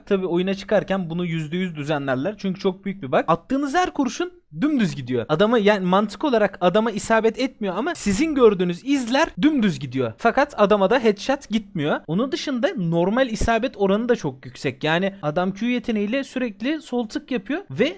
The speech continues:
mermilerin çoğu tutuyor. Normal şeriften daha isabetli bir silah.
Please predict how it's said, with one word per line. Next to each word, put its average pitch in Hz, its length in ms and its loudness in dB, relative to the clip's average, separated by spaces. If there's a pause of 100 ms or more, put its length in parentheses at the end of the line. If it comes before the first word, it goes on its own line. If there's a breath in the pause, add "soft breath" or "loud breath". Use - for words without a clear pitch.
mermilerin 208 640 2
çoğu 349 300 -4
tutuyor. 254 560 0
Normal 185 500 0
şeriften 254 540 -4
daha 262 160 4
isabetli 160 560 2
bir 151 60 -10
silah. 196 260 -4